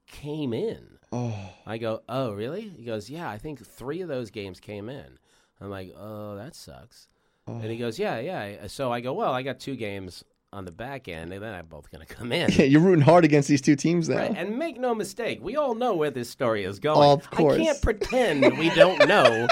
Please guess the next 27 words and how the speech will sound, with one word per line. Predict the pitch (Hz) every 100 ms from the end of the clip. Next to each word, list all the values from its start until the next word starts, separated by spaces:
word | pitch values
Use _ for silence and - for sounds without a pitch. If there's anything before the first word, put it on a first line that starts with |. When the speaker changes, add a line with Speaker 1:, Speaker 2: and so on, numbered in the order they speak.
| -
Speaker 2:
<laughs> | -
Speaker 1:
where | 139 185 233
this | 185 185
story | - - 170
is | 160
going. | 131 294 208 160
I'm | 302 240
not | 269 339
pretending | - 254 269 330 302 - 392 508 -
<laughs> | _
to | - 254
tell | 208 214
it | 254 -
that | 202 226
way. | 262 370 311 - _ _ _ _ _ _
So | - 185
now | 190 233
the | 233
second | 208 214 185 160 117
is, | 110 110 - -
and | 165 165
I | 185
have, | 175 196
literally | 175 185 262 339 339 185 120
have | 117 113
no | 127 165 226
idea | 214 208 139 113 80